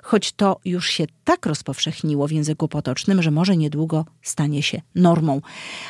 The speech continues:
A to, że te rzeczowniki nieżywotne przechodzą sobie do grupy tych żywotnych, w naszej mowie oczywiście, nie w życiu, no bo raczej nie ożywimy S M S-ów czy kotletów, nie jest niczym nowym,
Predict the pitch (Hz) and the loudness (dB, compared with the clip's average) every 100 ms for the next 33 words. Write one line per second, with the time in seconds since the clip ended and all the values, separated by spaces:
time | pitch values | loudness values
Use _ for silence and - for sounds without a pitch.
0 | - 180 - - 339 294 214 175 175 170 | -4 -2 -2 2 4 4 2 0 0 0
1 | 165 175 254 285 262 254 226 190 202 190 | 2 4 2 4 4 4 4 4 4 2
2 | - 123 - 156 - 185 262 262 220 180 | -6 -10 -8 -6 -4 0 2 2 0 2
3 | 175 208 247 302 277 254 247 202 147 - | 2 2 0 0 2 4 4 4 2 -2
4 | 135 185 175 175 160 165 214 285 156 143 | -6 -4 0 2 2 0 0 0 -2 -2
5 | 151 165 - 156 170 185 160 160 156 147 | -4 -6 -4 -2 0 -2 -2 -2 0 0
6 | 156 156 170 165 165 175 196 226 202 165 | 0 0 2 4 4 4 6 6 4 2
7 | - 160 165 - - 202 175 151 135 226 | 0 0 0 -2 -2 -2 0 0 2 0
8 | - - - - - - - 190 196 240 | -2 -16 -14 -14 -16 -18 -4 6 8 8
9 | 285 285 - - 170 185 - 175 165 131 | 6 2 -2 -2 2 2 2 2 2 0
10 | 107 120 127 | -2 -8 -10